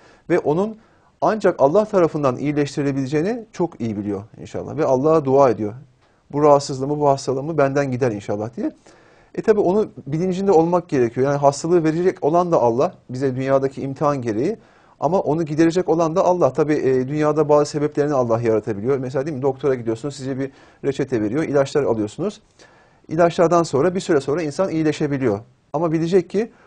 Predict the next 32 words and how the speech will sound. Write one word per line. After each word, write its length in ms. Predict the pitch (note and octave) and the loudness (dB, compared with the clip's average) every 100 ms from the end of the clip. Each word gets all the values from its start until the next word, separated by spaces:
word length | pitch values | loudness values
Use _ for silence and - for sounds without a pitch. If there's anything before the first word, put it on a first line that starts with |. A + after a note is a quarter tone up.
| _ | _
onlar 280 | - D3+ F3 | -6 -4 -2
hepsi 220 | F#3 - | -4 -4
bir 60 | E3 | -8
sebeptir. 460 | D#3 D3 C#3+ - A2+ | -2 0 0 -2 -4
Yani, 220 | C3 B2 - | -2 -4 -6
e, 80 | |
iyileştirecek 540 | G2+ C#3 D3 E3 F3+ F3+ | -6 -4 -4 -2 -2 0
olan 220 | C3+ D#3+ | -2 -2
mutlaka 400 | D#3+ D3 C3+ E3 | -4 -4 -2 0
Allah. 400 | B2+ C3 B2 A2+ B2 | 2 2 2 -2 -4
Ya 100 | C#3 | 0
da 60 | |
o 120 | D#3+ | 2
da 180 | F3 F3 | 2 4
Allah'ın 360 | C#3+ D3 E3 D#3 | 4 4 2 2
merhametini 560 | C3+ C#3 C#3+ C#3 E3 | 0 2 -2 -2 -2
gösteriyor 420 | C3 A#2 - A2 G#2 | -2 -2 -4 -4 -4
bize. 240 | G#2 G2+ _ _ _ _ - | -8 -12 _ _ _ _ -10
Yüceliğini 320 | B2 C3 B2 | -6 -6 -6
gösteriyor. 320 | A2 D#3 G#3+ - _ _ _ _ - | -8 -8 -10 -12 _ _ _ _ -4
E, 100 | D#3 | 4
Allah'ın 340 | C#3+ E3+ F#3+ | 4 4 2
merhametini 500 | F3+ F#3 F#3+ F#3 G3 | 2 2 0 -2 -4
şöyle 300 | - G3 F#3+ | -2 0 2
bir 60 | F#3 | 2
örnek 260 | F#3 F#3 | 0 -2
de 100 | F3+ | 0
veririz. 320 | D#3+ D3 E3 | 0 0 -2
Biz 200 | E3 D#3+ - | -4 -10 -12
tüm 160 | E3 - | -12 -8
dünyaya 340 | C#3 D#3+ E3 F3+ | -2 2 4 4
geldik. 500 | D3+ B2+ B2+ G3 | 6 4 4 -6